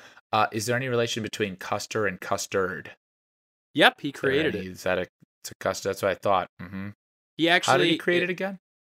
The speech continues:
Speaker 2: he, um, he was trampled so much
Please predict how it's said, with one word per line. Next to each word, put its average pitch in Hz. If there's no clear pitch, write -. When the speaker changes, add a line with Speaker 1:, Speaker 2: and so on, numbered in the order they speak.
Speaker 2:
he, 175
um, 143
he -
was 147
trampled 165
so 151
much 135